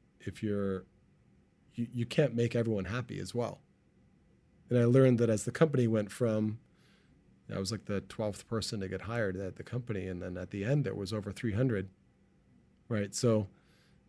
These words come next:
I learned that you can't make everyone happy, and that's okay.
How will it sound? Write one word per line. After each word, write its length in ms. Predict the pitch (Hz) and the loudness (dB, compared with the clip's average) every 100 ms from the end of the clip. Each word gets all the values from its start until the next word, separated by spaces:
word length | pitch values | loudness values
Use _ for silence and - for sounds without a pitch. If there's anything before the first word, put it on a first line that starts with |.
| _ _ _ - | _ _ _ 2
I 60 | |
learned 280 | 127 143 185 | 8 10 10
that 80 | 180 | 8
you 100 | 123 | 4
can't 260 | 123 160 139 | 2 2 2
make 140 | 123 | 2
everyone 280 | 131 113 107 | 2 2 2
happy, 380 | 110 104 - - - _ _ | 0 -2 -8 -14 -18 _ _
and 140 | 123 131 | 2 4
that's 180 | 123 | 4
okay. 340 | 131 117 98 | 4 2 -2